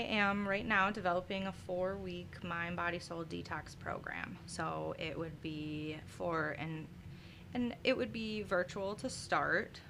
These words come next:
um, pre-programmed, um, you know, maybe podcasts or something like that,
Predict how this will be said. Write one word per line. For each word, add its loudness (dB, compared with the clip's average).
um, 0
pre-programmed, -2
um, -6
you -6
know, -6
maybe -8
podcasts -4
or -6
something -6
like -6
that, 0